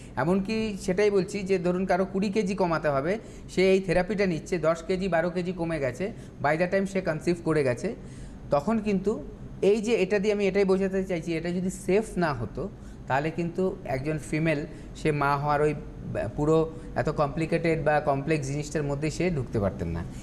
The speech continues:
এটা দিয়েই বোঝা যায় যে জিনিসটা safe, ঠিক আছে? এটা গেল।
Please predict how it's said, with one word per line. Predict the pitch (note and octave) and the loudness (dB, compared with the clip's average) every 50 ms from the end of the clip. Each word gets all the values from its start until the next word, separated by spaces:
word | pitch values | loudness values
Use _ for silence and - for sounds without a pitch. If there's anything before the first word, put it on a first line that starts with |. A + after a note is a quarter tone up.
| - - - | -8 -2 0
এটা | D3 D3+ G3 G3+ | 2 4 4 4
দিয়েই | G3 A3 A3+ | 4 4 4
বোঝা | G#3 F#3+ F#3 G3+ G3+ | 4 4 4 4 4
যায় | G#3 G#3+ G#3 | 4 4 4
যে | F#3+ G3 F3+ | 2 2 0
জিনিসটা | E3+ E3+ F3 F3 - F#3+ | 0 0 -2 -2 -2 -2
safe, | F#3 - - - C#3 - - - - - - - - - - | -2 -2 0 0 0 0 -2 -6 -14 -14 -14 -14 -14 -10 -8
ঠিক | F3+ F#3+ | -4 -2
আছে? | A3+ G3+ - G#2 F2 - - - - - - - - | -2 -2 -2 -4 -8 -10 -14 -14 -14 -14 -12 -4 -4
এটা | D3 D3+ G3 G3 | 0 2 4 4
গেল। | F#3+ G3+ G#3 A3 | 4 4 2 2